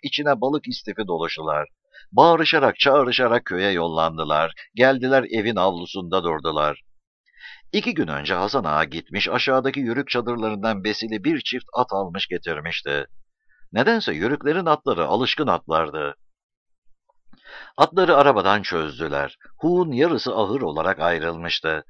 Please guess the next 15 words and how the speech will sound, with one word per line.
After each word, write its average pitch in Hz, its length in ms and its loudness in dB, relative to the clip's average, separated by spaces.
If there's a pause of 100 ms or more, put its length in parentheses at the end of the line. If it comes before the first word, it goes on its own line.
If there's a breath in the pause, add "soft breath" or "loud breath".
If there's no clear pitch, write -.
(320 loud breath)
Hasan 180 260 6
Ağa 165 260 6
atları 143 360 4
oraya 113 380 4
çekip 82 320 -4
önlerine 104 500 0
saman, 95 420 0 (120)
arpa 104 320 2
döktü. 85 440 -6 (600 loud breath)
Acıkmış 185 480 6
atlar 151 380 4
kütürtüyle 131 640 0
yem 107 280 2
yemeye 92 360 4
koyuldular. 87 720 0